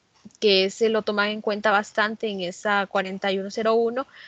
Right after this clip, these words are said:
porque, eh, el precurtido, como lo dice el nombre, es antes en sí de un curtido ya completo, eh, solamente para el transporte de esa piel, para evitar que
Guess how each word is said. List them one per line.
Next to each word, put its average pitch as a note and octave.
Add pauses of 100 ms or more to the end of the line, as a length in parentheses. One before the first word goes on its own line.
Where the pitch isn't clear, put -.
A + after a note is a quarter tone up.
(220)
porque, C#4
eh, G#3
el G#3+
precurtido, G#3 (640)
como G#3
lo F#3+
dice F#3+
el A#3
nombre, C#4
es G#3
antes A3
en G3
sí G#3
de A3
un A3+
curtido A3+
ya G3+
completo, A#3+ (760)
eh, G3+
solamente A3+
para G#3+
el G3+
transporte G#3
de G#3+
esa G#3+
piel, A#3+
para F#3+
evitar F3
que F#3